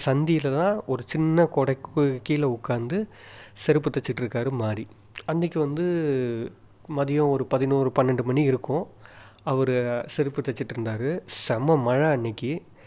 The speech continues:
பொதுவா மழை டைம்ல வந்து யாருமே செருப்பு தைக்க வர மாட்டாங்க. So, இவருக்கு கொஞ்சம் போர் அடிச்சிருது. ப்ளஸ்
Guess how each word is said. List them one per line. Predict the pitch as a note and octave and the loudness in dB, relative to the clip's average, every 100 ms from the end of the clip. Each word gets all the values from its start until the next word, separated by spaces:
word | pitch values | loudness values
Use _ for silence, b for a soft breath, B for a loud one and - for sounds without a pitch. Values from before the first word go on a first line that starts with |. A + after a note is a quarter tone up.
| B B B - | B B B 2
பொதுவா | F3 F#3 E3+ | 6 6 6
மழை | C3+ C#3+ | 6 6
டைம்ல | D3+ D#3 D3+ | 4 4 4
வந்து | C3+ C3+ | 2 2
யாருமே | D#3 C3+ C#3 D3+ | 2 2 2 2
செருப்பு | - D#3+ C#3 | 0 -2 -4
தைக்க | B2 A#2+ | -4 -2
வர | G#2+ | -4
மாட்டாங்க. | G#2+ G#2 G2+ A2 - - - | -6 -6 -8 -8 -14 -20 -20
So, | - D3+ C#3+ | -2 4 4
இவருக்கு | C3 C3 B2+ - | 4 2 0 0
கொஞ்சம் | B2 A#2+ | -2 0
போர் | B2 C#3+ C3 | 2 2 0
அடிச்சிருது. | - A2+ G#2+ B2+ - - B B B B B - | -4 -6 -4 -6 -8 -14 B B B B B 0
ப்ளஸ் | C#3 | 0